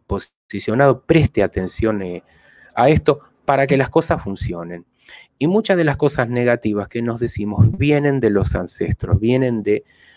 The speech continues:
de historias o rollos con los que hemos resonado de nuestros ancestros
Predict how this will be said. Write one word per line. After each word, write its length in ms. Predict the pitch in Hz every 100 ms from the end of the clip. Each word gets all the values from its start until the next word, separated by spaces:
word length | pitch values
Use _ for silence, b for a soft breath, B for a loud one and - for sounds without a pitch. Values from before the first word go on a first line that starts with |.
| b
de 300 | - 104 101
historias 800 | - - - 160 151 143 135 -
o 80 | 98
rollos 500 | 110 135 131 - -
con 240 | - 98 95
los 140 | 90
que 260 | - 95 120
hemos 240 | 139 120
resonado 760 | 104 101 104 101 117 120 117 107
de 100 | 95
nuestros 420 | 95 - 92 -
ancestros 680 | 98 - 127 113 - 117